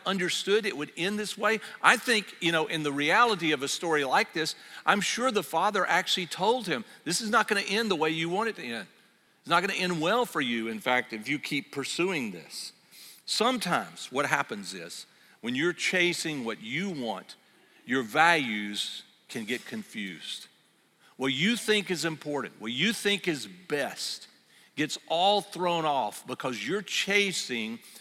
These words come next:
your own desires and what you have decided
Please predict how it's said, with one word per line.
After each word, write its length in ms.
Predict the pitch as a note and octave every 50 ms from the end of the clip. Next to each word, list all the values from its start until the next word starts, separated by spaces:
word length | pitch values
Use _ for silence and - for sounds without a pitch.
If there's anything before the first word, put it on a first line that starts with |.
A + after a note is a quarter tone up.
| - - - _
your 240 | - A#2+ C3+ C#3 B2+ -
own 320 | D#3+ D#3+ F3+ G3+ G3+ G3 F3
desires 840 | E3+ F3 D#3 B2 A#2+ D3+ D3 C#3+ C3 A#2+ A2+ A2 A2+ A#2 A2 -
and 120 | A2+ A2+ A#2+
what 180 | B2+ B2 G#2+
you 240 | A#2+ C3 E3+ G#3 G#3+
have 100 | F#3+ F3
decided 600 | D3+ D#3+ - - - D3+ C#3+ C#3+ C#3 C3+ C3+ B2